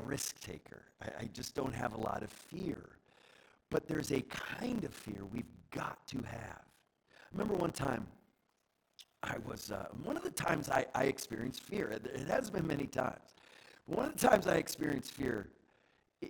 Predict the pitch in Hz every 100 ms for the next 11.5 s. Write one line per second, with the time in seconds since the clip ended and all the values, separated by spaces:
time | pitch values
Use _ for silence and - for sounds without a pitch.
0 | - - - 160 160 - - 143 147 143
1 | - 147 139 135 127 - - - - -
2 | - _ 123 127 127 143 - 127 123 -
3 | - - - - - - 143 117 107 117
4 | 147 - - - - - - _ - 139
5 | 135 135 127 - 143 131 127 - 139 147
6 | - - - - - 123 135 143 - 113
7 | 110 101 95 95 104 107 - - - _
8 | _ _ - - - - _ 143 143 135
9 | - - 147 - 147 143 147 - 196 226
10 | 165 120 120 - - 123 160 160 - -
11 | - - - 123 120